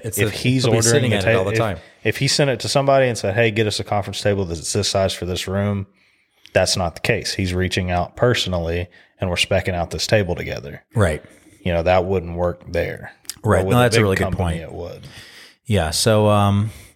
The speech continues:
Speaker 1: yeah, we'll kinda, we'll see how that goes. I'm, I'm curious. Like I said, I'm curious to see what they send my way. I'm not sure that I wanna drive all the way up to Nashville to build a deck, but, you know, the money, right?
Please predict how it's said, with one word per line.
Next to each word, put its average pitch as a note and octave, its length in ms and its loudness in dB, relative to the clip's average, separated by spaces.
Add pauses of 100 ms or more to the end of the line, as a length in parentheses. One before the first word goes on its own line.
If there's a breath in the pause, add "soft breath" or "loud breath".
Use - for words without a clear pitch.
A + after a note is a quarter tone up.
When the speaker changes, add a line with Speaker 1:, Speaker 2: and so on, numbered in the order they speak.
(100)
Speaker 1:
yeah, F#3 160 2
we'll G#2 100 0
kinda, D#3+ 320 -2
we'll D3+ 180 0
see F3 200 -2
how D#3 120 2
that C#3+ 180 0
goes. A2+ 380 4
I'm, F#2+ 220 0
I'm G2 140 0
curious. G2 320 0
Like F2 120 0
I E2 40 -2
said, D#2 160 -6
I'm D#2+ 100 -8
curious D#2+ 280 -4
to - 60 0
see - 160 2
what D2+ 120 -6
they E2 140 -2
send D#2+ 220 0
my D#2+ 160 -6
way. D#2+ 240 -4
I'm F2 140 2
not E2 160 -2
sure - 140 0
that E2 80 2
I E2 40 0
wanna E2 220 -2
drive D#2 240 0
all D#2+ 100 2
the D#2+ 80 -4
way E2 80 -2
up - 80 -8
to F2 100 -4
Nashville E2 360 -2
to E2 60 -4
build D#2+ 220 -4
a D#2+ 40 -4
deck, D#2+ 460 -2
but, - 300 0 (100)
you F2 80 4
know, D#2 240 -2 (220)
the G#2 160 -2
money, C3+ 240 4
right? D#2+ 360 -2